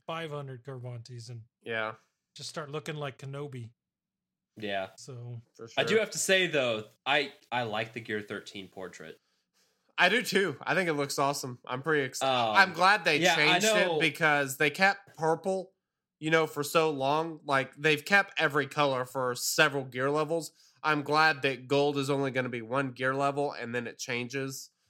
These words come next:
Speaker 2: That way it doesn't get too cluttered
Speaker 1: Well, I mean,
Speaker 2: and it's easy to tell.
Speaker 1: the gold is still in there, right?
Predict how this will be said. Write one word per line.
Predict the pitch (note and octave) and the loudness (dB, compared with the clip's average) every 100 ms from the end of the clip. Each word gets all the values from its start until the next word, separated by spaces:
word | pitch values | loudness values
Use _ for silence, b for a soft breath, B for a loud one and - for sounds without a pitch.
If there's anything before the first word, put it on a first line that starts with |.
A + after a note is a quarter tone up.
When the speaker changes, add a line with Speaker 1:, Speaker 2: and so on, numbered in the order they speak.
| _ - | _ -8
Speaker 2:
That | A#2 | -2
way | B2 | 0
it | |
doesn't | B2 B2 B2+ | 0 -4 -6
get | A#2+ A#2 | -8 -8
too | E3+ D3 | -6 -8
cluttered | - C#3+ C#3 | -2 0 2
Speaker 1:
Well, | C#3 | 2
I | |
mean, | A#2+ A2 | 0 0
Speaker 2:
and | B2+ B2+ | 0 0
it's | B2 - | -4 -6
easy | B2+ A#2+ A#2 | -8 -8 -10
to | G#2+ | -10
tell. | A2+ G#2+ G2 G#2+ _ _ _ _ _ _ _ _ _ _ | -8 -6 -6 -12 _ _ _ _ _ _ _ _ _ _
Speaker 1:
the | E3 | -10
gold | G3 B3 A#3 | -2 -2 -2
is | G3 | -6
still | - G#3+ F#3+ | -4 -2 0
in | B3+ | -2
there, | G#3 G3 | -2 -2
right? | F3 E3 G3+ | -2 -2 -4